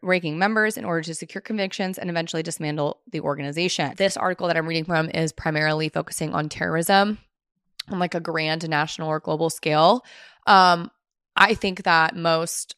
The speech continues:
defense attorneys and prosecutors, law enforcement officials on either side of the fence would say that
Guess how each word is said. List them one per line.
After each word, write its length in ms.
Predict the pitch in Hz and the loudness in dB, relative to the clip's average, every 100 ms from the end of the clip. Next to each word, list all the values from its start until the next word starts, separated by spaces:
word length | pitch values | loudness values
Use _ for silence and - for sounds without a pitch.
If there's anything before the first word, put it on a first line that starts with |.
| - | 2
defense 280 | 220 226 | 4 6
attorneys 560 | 208 190 185 180 180 - - | 4 2 2 0 -4 -6 -2
and 280 | 165 165 | 0 0
prosecutors, 480 | 170 170 - 170 165 | 2 0 0 0 0
law 80 | 170 | 0
enforcement 340 | 165 165 190 | 0 -2 -4
officials 420 | 165 165 160 165 - | -4 0 0 -2 2
on 140 | - 254 | 4 8
either 220 | 208 196 | 6 6
side 180 | 190 180 | 4 2
of 20 | |
the 60 | |
fence 260 | 170 170 170 | 2 0 0
would 140 | 180 | -6
say 200 | - 170 | 0 0
that 360 | 170 165 165 170 | 4 4 4 0